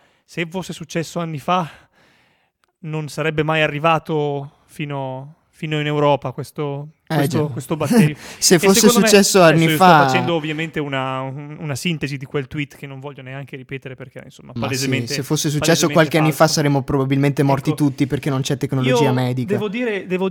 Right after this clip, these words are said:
Speaker 1: davvero, a, a parte questa cosa che, eh, eh, mi sembra palese, devo dire che di fronte a una situazione del genere sono davvero, e mi assumo le responsabilità di quello che dico, sono davvero schifato dal fatto che quando a ricevere questi attacchi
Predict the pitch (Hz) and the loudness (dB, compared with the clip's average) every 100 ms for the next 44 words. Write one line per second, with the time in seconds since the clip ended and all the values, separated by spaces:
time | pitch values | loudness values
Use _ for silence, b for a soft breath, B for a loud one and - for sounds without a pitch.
0 | 175 202 180 151 143 139 151 120 139 143 | -6 -10 -10 -8 -8 -10 -12 -16 -18 -16
1 | - 165 143 139 135 - 123 147 127 147 | -12 -12 -12 -14 -16 -16 -12 -10 -10 -10
2 | 131 147 143 135 139 135 147 139 160 156 | -12 -14 -16 -18 -20 -20 -16 -14 -12 -10
3 | 139 160 160 139 147 160 165 175 185 220 | -6 -6 -4 -6 -6 -8 -6 -4 -2 -2
4 | 196 - 165 156 151 160 160 170 170 185 | -4 -6 -4 -4 -6 -10 -12 -8 -6 -4
5 | 208 190 165 - - 165 - 185 165 151 | -6 -8 -10 -12 -12 -12 -10 -8 -8 -4
6 | 175 180 175 175 - - - - 196 185 | -4 -4 -4 -6 -10 -18 -6 -2 0 0
7 | 160 160 147 196 185 139 135 - 180 156 | -4 -6 -2 -2 0 -2 -6 -6 -4 -4
8 | 135 - 139 151 135 160 151 139 131 127 | -6 -10 -12 -12 -10 -8 -8 -8 -10 -10
9 | 139 170 160 147 170 147 143 185 165 - | -12 -10 -10 -12 -10 -8 -6 -6 -6 -12
10 | 165 123 120 - _ b b b b b | -10 -10 -12 -18 _ b b b b b
11 | b b 151 180 170 - 220 - 180 - | b b 0 0 0 0 -2 -2 -6 -2
12 | 170 160 _ - 226 247 247 214 208 196 | -4 -4 _ 0 0 0 0 0 2 0
13 | 175 - 185 180 156 156 - 147 - 151 | -4 -2 -2 0 -2 -4 -6 -8 -4 -2
14 | 143 - 170 156 | -4 -8 -12 -12